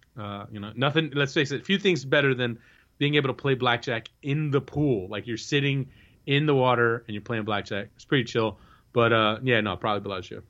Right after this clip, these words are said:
'Cause then I could just get to the po-, the poker room at the Bellagio and lose all my money.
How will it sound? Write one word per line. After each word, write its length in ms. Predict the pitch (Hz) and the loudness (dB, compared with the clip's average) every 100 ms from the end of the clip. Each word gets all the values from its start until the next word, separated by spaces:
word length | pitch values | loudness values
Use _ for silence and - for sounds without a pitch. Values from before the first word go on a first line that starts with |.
| _ _ _ - | _ _ _ -6
'Cause 120 | 113 | 2
then 140 | 127 | 2
I 80 | 120 | 2
could 180 | 117 101 | 0 -8
just 200 | 104 - | -10 -4
get 160 | 120 | -4
to 100 | - | -4
the 80 | 113 | -8
po-, 220 | - 113 - - _ _ _ _ _ | -6 -8 -8 -20 _ _ _ _ _
the 100 | 147 | -4
poker 260 | 143 147 131 | 0 2 2
room 100 | 123 | -2
at 60 | 113 | -2
the 60 | |
Bellagio 540 | 113 110 107 104 110 104 | 0 0 0 -2 -4 -6
and 100 | 95 - - - - - - - _ - - | -10 -18 -20 -20 -20 -20 -20 -20 _ -20 2
lose 280 | 143 143 123 | 6 6 6
all 140 | 113 | 4
my 100 | 104 | 4
money. 260 | 104 98 | 2 0